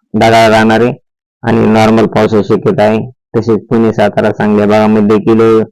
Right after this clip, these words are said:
तीन चार तारखेला पावसाचा अंदाज आहे. वातावरण हे पूर्णतः ढगाळ राहण्याची शक्यता आहे.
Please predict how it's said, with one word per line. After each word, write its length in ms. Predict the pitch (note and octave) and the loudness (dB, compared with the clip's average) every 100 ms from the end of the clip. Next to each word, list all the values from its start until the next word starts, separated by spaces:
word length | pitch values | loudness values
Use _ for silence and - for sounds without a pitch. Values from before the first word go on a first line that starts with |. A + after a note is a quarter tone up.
| _ _ _ - | _ _ _ -6
तीन 140 | A2 - | -2 0
चार 200 | A2 G#2+ | 0 0
तारखेला 400 | G#2+ G2 G#2 G2+ | 0 0 0 0
पावसाचा 500 | G#2+ G#2 - G2 G#2 | -2 -2 -2 -4 -2
अंदाज 240 | G#2 G2+ | 0 0
आहे. 220 | G#2 A2 | 0 0
वातावरण 360 | G#2+ G#2 D3+ G#2+ | 0 0 0 0
हे 140 | G#2+ | 0
पूर्णतः 560 | C#3 A#2 G#2+ G#2+ F#2+ G#2+ - _ _ _ _ _ | 0 0 0 -2 -2 -4 -6 _ _ _ _ _
ढगाळ 320 | A2 A2 A2 G#2+ | -4 0 2 2
राहण्याची 380 | G#2+ G#2 G2 | 2 0 -2
शक्यता 460 | F#2+ A2 B2 G2+ | -2 -2 -2 -4
आहे. 100 | A#2 | -4